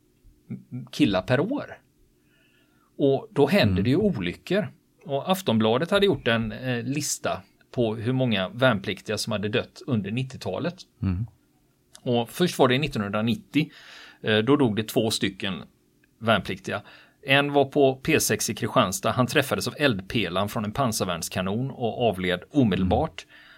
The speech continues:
Speaker 1: Och sen var det en värnpliktig vid K fyra i Arvidsjaur som träffas av fyra skott när hans grupp tränar eldgivning med kulspruta.
Speaker 2: Ja.
Speaker 1: Nittonhundranittioett, eh, två döda. En värnpliktig vid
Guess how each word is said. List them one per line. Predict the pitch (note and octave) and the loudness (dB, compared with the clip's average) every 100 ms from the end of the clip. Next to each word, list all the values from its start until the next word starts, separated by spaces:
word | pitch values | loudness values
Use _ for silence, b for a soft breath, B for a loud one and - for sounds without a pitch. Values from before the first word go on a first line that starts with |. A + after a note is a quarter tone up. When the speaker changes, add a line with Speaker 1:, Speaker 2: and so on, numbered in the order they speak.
| B | B
Speaker 1:
Och | C3 | -6
sen | C3+ A#2 | 0 2
var | B2 | 4
det | A#2+ | 2
en | |
värnpliktig | G#2 A#2+ G2 G#2 - G2+ | 6 4 4 -2 -6 -6
vid | F#2+ F#2+ | -4 0
K | B2+ | 0
fyra | - F#2+ | 2 0
i | G2+ | 2
Arvidsjaur | G#2 E2+ D#2+ - G#2+ A#2 | 2 0 -6 -4 -2 -2
som | G2 - F#2+ | -4 -8 -4
träffas | G#2+ - - | -4 -4 -6
av | F#2+ F#2 | -6 -6
fyra | - C#3 F#2+ | 0 0 2
skott | G2+ A#2+ A#2 - | -2 -4 -6 -4
när | G#2 | -2
hans | G2 | 0
grupp | A2+ F#2+ - | -2 -4 -4
tränar | - G2 F#2 | -2 0 2
eldgivning | A#2 A#2 F#2 F2 E2+ F2+ | 2 2 0 -8 -8 -6
med | F2 - | -8 -10
kulspruta. | - G#2 G2 - - - - - - _ B B B | -8 -6 -6 -8 -10 -12 -12 -14 -14 _ B B B
Speaker 2:
Ja. | F#2 E2+ E2+ B B B B B B B - | -4 -4 -6 B B B B B B B -4
Speaker 1:
Nittonhundranittioett, | C3+ D#3 C3+ B2+ C#3 C3+ C3 D#3+ - _ _ - - _ - - | -2 0 2 2 0 4 4 4 -4 _ _ -20 -20 _ -20 -12
eh, | - B2 B2 | -2 0 0
två | - D3+ | 4 6
döda. | C#3+ G#2+ - _ - | 8 4 0 _ -2
En | D#3+ D3 | 0 6
värnpliktig | E3+ C3 - G2+ - | 6 6 0 -4 -2
vid | A2 | -2